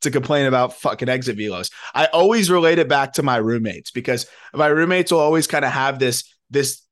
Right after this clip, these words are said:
step outside of the circle take on it because they're not baseball fans.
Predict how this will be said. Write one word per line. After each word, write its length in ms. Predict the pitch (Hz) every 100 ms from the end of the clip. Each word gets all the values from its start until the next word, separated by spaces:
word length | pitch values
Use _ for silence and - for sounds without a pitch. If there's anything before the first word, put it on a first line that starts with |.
| _
step 440 | - - - 160 -
outside 540 | - 147 135 - 139 143
of 80 | 127
the 80 |
circle 480 | 120 - 131 123 131
take 320 | 127 131 127
on 160 | 135 139
it 60 | 127
because 240 | 123 117
they're 100 | 123
not 220 | 120 120
baseball 380 | 107 107 - 131
fans. 420 | 127 147 147 147